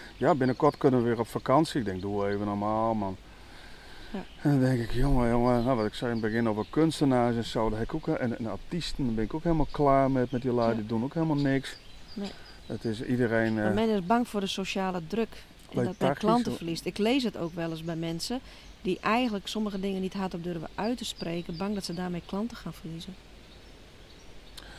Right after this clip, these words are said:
Speaker 1: Nou, ik denk ook door die steunmaatregelen dat iedereen heeft, "Oh, dat moet het wel wat deur en ik pak er nog eens wat,
Speaker 2: Ja, maar we hebben
Speaker 1: eh,
Speaker 2: echt
Speaker 1: klusje
Speaker 2: tweedeling
Speaker 1: bij."
Speaker 2: in de samenleving.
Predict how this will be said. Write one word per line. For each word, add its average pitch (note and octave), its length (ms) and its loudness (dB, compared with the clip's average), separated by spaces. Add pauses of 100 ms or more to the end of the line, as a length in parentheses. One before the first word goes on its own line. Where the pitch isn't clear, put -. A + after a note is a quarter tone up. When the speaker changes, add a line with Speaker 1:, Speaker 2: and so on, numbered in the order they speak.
(220)
Speaker 1:
Nou, D#3 340 12
ik C#3+ 80 8
denk C3 180 6
ook A#2+ 160 6
door A#2 120 6
die G#2+ 100 0
steunmaatregelen A#2+ 800 4
dat G#2+ 100 0
iedereen G#2+ 340 0
heeft, A2 220 2
"Oh, A#2+ 180 2
dat A2 140 0
moet A#2 180 4
het G#2 120 -4
wel G2+ 180 0
wat G2 140 -2
deur B2+ 360 6
en A2+ 60 0
ik G#2 160 0
pak G#2+ 200 0
er G#2+ 60 -4
nog G#2+ 140 0
eens G2+ 140 -6
wat, A2+ 140 0
Speaker 2:
Ja, A2+ 60 0
maar A3+ 80 0
we A3 60 4
hebben A#3 180 4
Speaker 1:
eh, - 60 2
Speaker 2:
echt G#3+ 80 -4
Speaker 1:
klusje B3+ 240 6
Speaker 2:
tweedeling A#3+ 280 8
Speaker 1:
bij." D3+ 100 10
Speaker 2:
in D#3+ 60 8
de E3+ 60 4
samenleving. F#3 680 -2